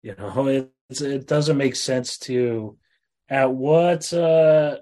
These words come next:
at what point do you just deciding to stop risking quality?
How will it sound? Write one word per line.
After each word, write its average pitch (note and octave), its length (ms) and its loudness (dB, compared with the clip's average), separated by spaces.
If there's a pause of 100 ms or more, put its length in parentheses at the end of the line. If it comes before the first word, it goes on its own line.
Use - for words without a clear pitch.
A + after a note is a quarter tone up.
at - 140 -16
what D3 200 -8
point D#3+ 260 -4
do C3 100 -8
you A#2 220 -6
just - 460 -8 (520)
deciding C3 560 0
to B2 180 -10
stop A#2+ 560 -2 (300)
risking B2 460 -8
quality? G2 760 -6